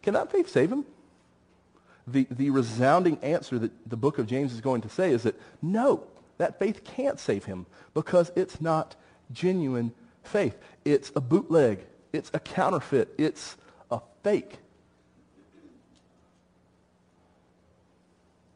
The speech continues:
And he says, "Suppose a brother or sister," picking up in verse ten, he says, "Suppose a brother or sister is without clothes and daily food. If one of you says to him, 'Go, I wish you well, keep warm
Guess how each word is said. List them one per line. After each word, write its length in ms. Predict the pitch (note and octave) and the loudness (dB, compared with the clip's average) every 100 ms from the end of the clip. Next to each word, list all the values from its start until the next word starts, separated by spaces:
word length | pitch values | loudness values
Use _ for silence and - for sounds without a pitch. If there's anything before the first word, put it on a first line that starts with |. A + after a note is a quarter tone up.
| _ _ _ _ _ _ _ _ _ - | _ _ _ _ _ _ _ _ _ 0
And 80 | D3+ | 0
he 40 | |
says, 220 | E3+ F#3 | 4 2
"Suppose 440 | E3 - G#3 C4 G#3 | 2 6 10 10 8
a 100 | C3 | 6
brother 340 | C#3 - F3+ | 8 8 6
or 80 | C#3+ | 2
sister," 340 | - D#3+ - | 2 0 0
picking 240 | - D#3 D3+ | -4 -2 0
up 80 | |
in 120 | C#3 A#2+ | 0 2
verse 260 | C3+ C3 | 2 2
ten, 180 | C#3 B2 - - - | -2 -2 -4 -20 -8
he 120 | C#3 | -2
says, 240 | C3+ D3+ C3+ | 4 4 2
"Suppose 320 | - G#3 A3+ | 2 4 4
a 40 | |
brother 280 | D3 E3 F#3+ | 6 8 8
or 40 | F3+ | 6
sister 400 | E3+ D#3+ D#3+ D3 - - | 4 2 -4 -6 -12 -4
is 140 | C3 | 4
without 240 | C3 C#3+ C#3+ | 8 8 6
clothes 520 | D3+ D#3+ E3 D#3+ - | 8 10 8 4 -4
and 120 | B2+ | 0
daily 280 | A#2+ C3+ C3+ | 6 8 6
food. 340 | C3+ A#2+ G2 - - _ _ _ _ _ _ _ | 2 0 -2 -6 -20 _ _ _ _ _ _ _
If 140 | - C3+ | -4 6
one 160 | G#3+ | 8
of 60 | A3+ | 8
you 80 | G3 | 4
says 260 | - G3+ | 6 6
to 80 | G3 | 6
him, 140 | E3+ D3+ | 2 6
'Go, 280 | A3 A#3+ | 8 12
I 40 | D3+ | 12
wish 280 | D#3 F3 E3 | 10 6 4
you 100 | D3+ | 4
well, 440 | C#3+ C3+ G#2+ - | 8 10 8 2
keep 160 | - F3+ | -6 -2
warm 380 | D#3 E3 E3 | 2 4 4